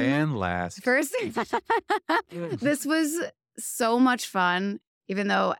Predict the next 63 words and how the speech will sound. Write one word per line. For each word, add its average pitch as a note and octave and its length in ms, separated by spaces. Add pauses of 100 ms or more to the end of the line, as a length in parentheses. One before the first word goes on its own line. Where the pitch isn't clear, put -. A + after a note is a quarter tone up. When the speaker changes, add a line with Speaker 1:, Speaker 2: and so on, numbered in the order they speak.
Speaker 2:
I'm, F#3 360
uh, - 40
I'm E3+ 340
very F#3+ 300
warm E3+ 380
now. F3+ 300 (440)
Speaker 1:
We F#3 80
are A3+ 120
Speaker 2:
Um, F#3+ 60
Speaker 1:
bo-, G#3+ 160
I D3+ 60
mean, E3+ 180
it G3 120
is, G3 400
Speaker 2:
it G#3+ 160
Speaker 1:
we're E3 100
Speaker 2:
is D#3+ 40
Speaker 1:
getting G#3 240
Speaker 2:
a, - 80
Speaker 1:
to D#3 100
hot D#3 240
Speaker 2:
it's, C#3+ 80
Speaker 1:
yoga D3 280
Speaker 2:
I A#2+ 40 (200)
Speaker 1:
levels C#4+ 60
Speaker 2:
literally, E4 300
Speaker 1:
here. G#3 120
Speaker 2:
I C4+ 100
would E4 160
keep F4 220
talking, D4+ 420
but C#4 100
there's B3+ 160
also C4 200
this C4 160
part B3 180
of B3 60
me A#3+ 100
that's A3+ 180
like, G#3+ 220
I G#3 120 (200)
think G#3+ 360
I'm, G3+ 360
uh, - 40 (400)
Speaker 1:
There E3+ 80
Speaker 2:
yeah, F3+ 240
Speaker 1:
at E3+ 60
one A3 160
point G3 240
I D#3 60
was D3 120
Speaker 2:
melting. - 80
Speaker 1:
like, D3 260 (200)
"Am G2 120
I, F3+ 440 (520)
Speaker 2:
<laughs> D#4 380
Speaker 1:
am A3 160
I D3+ 120
having F3+ 260
food C#3 260
poisoning?" G#3+ 420
Speaker 2:
Mm-hmm. C4+ 200
Speaker 1:
Nope. G#3+ 300